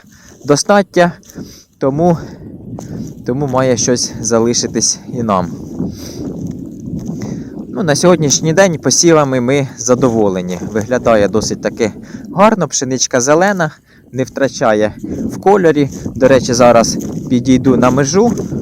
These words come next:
Сусід наш також посіяв пшеничку, тому зараз поглянемо. Е, у нього, так його назвемо, мінімальний обробіток, тобто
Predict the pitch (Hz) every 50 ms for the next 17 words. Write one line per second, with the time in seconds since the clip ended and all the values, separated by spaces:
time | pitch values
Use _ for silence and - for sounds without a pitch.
0 | - - - - - 143 113 120 139 135 - 131 127 123 - - - - - -
1 | 143 135 127 - 127 120 117 - - - - - - - - - - - - -
2 | - - - - 135 - - - 143 131 123 120 110 101 - - - - - -
3 | - - - 156 160 196 226 - - - 202 196 - - - - - - - -
4 | - - - - - - - - - - - - - - 113 127 131 131 127 -
5 | - - - - - - - - - - - 131 135 - - 135 123 113 113 113
6 | 110 110 110 104 101 - - - - - - - - - - - - - 117 120
7 | 120 117 117 120 123 - 117 160 165 175 175 170 147 127 139 139 135 127 - -
8 | - - 151 139 135 - - 131 127 135 131 131 123 - 131 127 120 117 123 135
9 | 139 170 180 214 240 226 196 185 180 175 156 160 160 156 156 175 165 - 160 -
10 | - - - - - - - - - - - - - - 123 113 - - 135 127